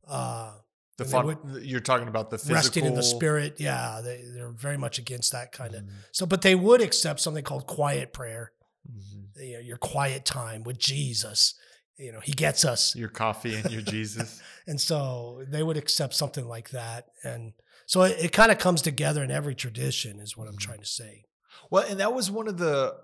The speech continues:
Speaker 2: it, it might have been in the introduction, so I'm, I might be kinda taking us a step back, but that was one of the interesting things,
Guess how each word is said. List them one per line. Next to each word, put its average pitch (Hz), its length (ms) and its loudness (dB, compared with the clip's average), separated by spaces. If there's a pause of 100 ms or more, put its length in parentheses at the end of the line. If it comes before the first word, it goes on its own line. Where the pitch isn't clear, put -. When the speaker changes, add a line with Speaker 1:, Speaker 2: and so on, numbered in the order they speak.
Speaker 2:
it, 156 180 -4
it 170 80 -4
might 170 200 2
have 170 80 -2
been 170 140 -2
in 151 100 -4
the 135 140 -6
introduction, 113 680 -2
so 117 140 -4
I'm, 117 180 -8
I - 80 -8
might 120 280 -6
be 107 320 -8 (480)
kinda 120 200 -2
taking 110 400 -2
us 110 160 -4
a 113 60 -4
step - 360 -2
back, 123 280 2
but 123 80 -4
that 156 140 2
was 190 140 -4
one 185 140 -4
of 175 80 -2
the 131 160 -2
interesting 131 420 -6
things, 117 600 -10